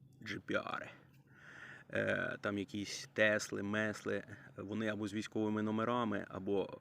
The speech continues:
е, під, е, <coughs> під військові перекрашені». Е, ну, с-, вартість їхня стартує від десяти-п'ятнадцяти, е,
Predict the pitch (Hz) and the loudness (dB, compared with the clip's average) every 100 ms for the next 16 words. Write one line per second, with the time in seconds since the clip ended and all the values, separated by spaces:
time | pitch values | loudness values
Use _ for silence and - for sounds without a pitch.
0 | - 80 71 - 98 - 104 95 90 - | -6 -6 -6 -8 -10 -6 -2 0 0 -4
1 | - - - - - - - - - - | -10 -12 -10 -8 -8 -4 4 12 12 12
2 | - 269 - - 170 104 - - _ - | 12 12 12 12 12 10 4 -20 _ -20
3 | _ - - - 104 110 - 101 95 - | _ -20 -8 -4 -2 -2 2 4 4 2
4 | - - - 98 - 104 107 - 95 92 | -6 -8 0 0 2 6 6 6 0 -6
5 | - - - - - - 98 101 101 95 | -8 -20 -20 -8 -6 0 2 4 4 2
6 | - - - - 135 110 - - - - | 0 -8 -8 2 4 4 0 -8 -12 -10
7 | - - - 82 104 151 131 120 - 123 | -8 -10 -10 -4 10 12 12 8 -2 -2
8 | 113 107 - 101 101 123 110 101 104 - | 0 0 2 -2 2 4 6 4 2 -2
9 | - - - - 101 - 101 113 95 - | -16 -14 -14 -6 -2 -2 0 0 0 -2
10 | 107 98 - - 101 101 - - - - | -2 -2 -4 -6 -4 -4 -8 -18 -18 -18
11 | - - - 107 | -20 -20 -8 -4